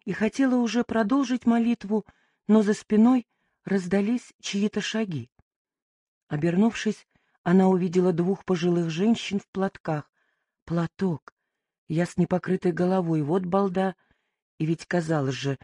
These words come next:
что-то должна захватить с собой. Вот бесы, вот гады. Точно влезли в меня. Надо ж было такое забыть, мелькнули мысли. А потом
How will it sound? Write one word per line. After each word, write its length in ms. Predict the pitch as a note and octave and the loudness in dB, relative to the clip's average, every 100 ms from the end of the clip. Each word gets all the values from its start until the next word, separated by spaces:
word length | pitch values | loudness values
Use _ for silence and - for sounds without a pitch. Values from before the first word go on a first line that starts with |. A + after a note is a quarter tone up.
| _ | _
что-то 420 | - - - G3+ A3 | -10 -6 -4 -2 0
должна 380 | G#3 G3+ G#3 | 0 2 2
захватить 580 | G3+ G#3 G#3 A3+ - E3 | 0 -2 -4 -4 -6 -10
с 80 | - | -8
собой. 380 | C3+ B2+ B2+ A#2 _ _ _ _ _ | -8 -6 -8 -10 _ _ _ _ _
Вот 300 | - C3+ D3 | -8 -4 -4
бесы, 640 | D#3 D3 D#3 C3+ - - - _ _ _ - | -4 -4 -2 -2 -6 -16 -20 _ _ _ -10
вот 340 | C3 D3 D#3 | -2 -2 0
гады. 520 | F#3 F#3 F3+ C3 A#2 - _ _ _ _ - | -2 -2 -2 -2 -6 -10 _ _ _ _ -4
Точно 460 | F#3 F3 - F#3 | -2 -2 -2 0
влезли 480 | G3 G3 E3+ C3+ C3 | 2 2 2 2 -2
в 100 | B2 | 0
меня. 360 | D3 E3+ D3 A2+ _ _ _ _ _ _ - | 2 2 0 -4 _ _ _ _ _ _ -2
Надо 360 | D3+ G3+ G#3+ | 2 2 0
ж 80 | G3+ | 0
было 220 | G3 G3+ | 0 0
такое 420 | G3 G3 G#3 G3 | 0 -4 0 0
забыть, 500 | F#3 G3+ F3+ C3+ - _ _ _ _ _ - | 0 -2 -2 -6 -8 _ _ _ _ _ -2
мелькнули 520 | D3 C3+ D3 C#3+ D3 | -2 -2 0 0 2
мысли. 520 | D#3 C#3 - - A#2+ _ _ _ _ _ _ _ _ _ | 0 0 -4 -12 -14 _ _ _ _ _ _ _ _ _
А 100 | D#3+ | -6
потом 460 | - A3 C#4+ D4 | -2 0 2 2